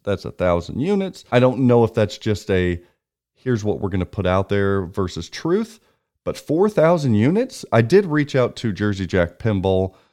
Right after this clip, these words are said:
for clarification on this, and I asked him, "Hey,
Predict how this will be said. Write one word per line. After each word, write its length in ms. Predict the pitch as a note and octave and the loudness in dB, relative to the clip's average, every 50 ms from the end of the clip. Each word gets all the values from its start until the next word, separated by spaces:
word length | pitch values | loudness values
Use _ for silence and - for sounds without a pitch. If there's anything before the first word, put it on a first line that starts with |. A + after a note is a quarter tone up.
| _ _ _ | _ _ _
for 100 | - G#2+ | -8 -8
clarification 760 | - - A2+ G#2 G2 F2 - F2+ - - F#3 G3 - - F#2+ | -4 0 2 2 2 0 -2 -4 -2 0 0 0 0 -2 -2
on 140 | E2+ D#2 D#2 | -2 -2 -2
this, 220 | D2 D2+ - - | -4 -6 -8 -8
and 100 | - F#2+ | -6 -4
I 60 | F2 D#2+ | -4 -2
asked 360 | A#1+ F2 F2+ F2 - - - | -2 -2 -4 -4 -6 -6 -6
him, 220 | F#2 F2 F2 F2+ F#2 | -4 -4 -4 -4 -4
"Hey, 240 | G#2+ F#2+ F2 F#2+ | -4 -4 -4 -6